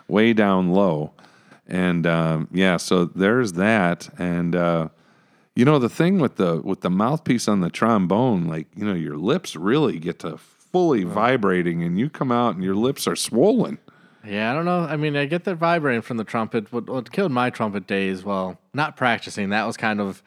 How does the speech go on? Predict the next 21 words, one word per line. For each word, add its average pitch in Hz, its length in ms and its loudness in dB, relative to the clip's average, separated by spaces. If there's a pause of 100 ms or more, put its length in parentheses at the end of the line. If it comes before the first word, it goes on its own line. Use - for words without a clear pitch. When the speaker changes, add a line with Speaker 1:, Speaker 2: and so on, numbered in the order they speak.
Speaker 1:
Oh, 92 300 0
yeah, 90 240 0
Speaker 2:
that 85 80 2
Speaker 1:
there's - 180 2
Speaker 2:
kind, 110 140 6
Speaker 1:
always 101 220 2
that. 180 220 4
Speaker 2:
that 165 220 2
kind 160 260 0
of 156 60 0
was 143 160 0
a 131 40 -2
big 117 280 -2
thing. 104 280 -2
But 123 160 -2
I 147 120 0
still - 280 -2
blame 143 480 -4
getting 117 280 -2
braces. 90 880 -4 (160)
Speaker 1:
Ah. 85 300 -2